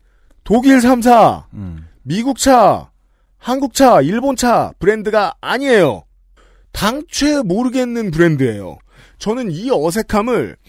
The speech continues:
Speaker 1: 구십 년대까지 워크맨 브랜드 몇 개밖에 안 되다가 이천 년대 들어와서 국산 엠피쓰리가 대중화된 다음에 이걸 간단한 원리로 바뀌었다는 걸 안 다음에 중소기업들이 이 엠피쓰리 플레이어를 마구 만들어냈거든요.
Speaker 2: 네, 그렇죠.
Speaker 1: 그거랑 똑같이 예상하더라고요, 전문가들이.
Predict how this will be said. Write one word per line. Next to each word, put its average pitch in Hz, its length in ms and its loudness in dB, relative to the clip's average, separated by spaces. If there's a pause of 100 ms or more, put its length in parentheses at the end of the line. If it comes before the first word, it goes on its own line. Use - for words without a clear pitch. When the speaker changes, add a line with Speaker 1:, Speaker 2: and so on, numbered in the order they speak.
(440)
Speaker 1:
구십 254 300 -4
년대까지 233 840 -4
워크맨 240 1200 -2
브랜드 214 420 -4
몇 151 200 -2
개밖에 220 340 -4
안 135 220 -2
되다가 147 600 -2 (380)
이천 214 320 -4
년대 233 240 -4
들어와서 175 460 0
국산 202 340 -6
엠피쓰리가 202 520 -6
대중화된 160 520 -2
다음에 165 500 -2 (280)
이걸 190 300 0
간단한 247 520 -2
원리로 190 300 0
바뀌었다는 196 500 -6
걸 180 140 0
안 143 160 -2
다음에 175 340 -2
중소기업들이 208 680 -4
이 170 60 2
엠피쓰리 170 340 -6
플레이어를 196 360 -4
마구 147 360 -2
만들어냈거든요. 170 640 -2 (180)
Speaker 2:
네, 113 160 -10
그렇죠. 87 300 -18 (320)
Speaker 1:
그거랑 240 400 0
똑같이 254 420 -4
예상하더라고요, 110 580 -4
전문가들이. 95 680 -10